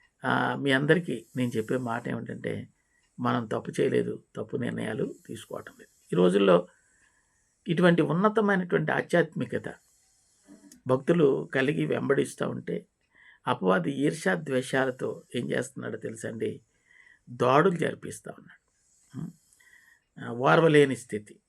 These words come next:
అలంకరణ ఓర్వలేని స్థితి, ఆ, మందిరాలు శుభ్రం చేస్తూ ఉంటే ఓర్వలేని స్థితి, ఆ, మనం పాడే పాటలు, చేసే ఆరాధనలు, ఆ,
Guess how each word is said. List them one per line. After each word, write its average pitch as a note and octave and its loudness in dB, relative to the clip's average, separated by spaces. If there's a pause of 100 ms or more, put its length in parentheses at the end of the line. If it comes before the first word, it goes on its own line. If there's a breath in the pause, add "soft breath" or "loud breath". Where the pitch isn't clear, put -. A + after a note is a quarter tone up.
(520)
అలంకరణ B2+ -2 (640 soft breath)
ఓర్వలేని B2 0
స్థితి, - -12 (340)
ఆ, A#2 -8 (500 loud breath)
మందిరాలు C#3 2
శుభ్రం C#3 -4
చేస్తూ C3 -6
ఉంటే B2 -10
ఓర్వలేని B2+ -4
స్థితి, - -16 (680 soft breath)
ఆ, A#2+ -6
మనం C3 -2
పాడే C3+ 2
పాటలు, C3 -6 (120)
చేసే C3 -4
ఆరాధనలు, C3+ -2 (560 loud breath)
ఆ, B2+ -6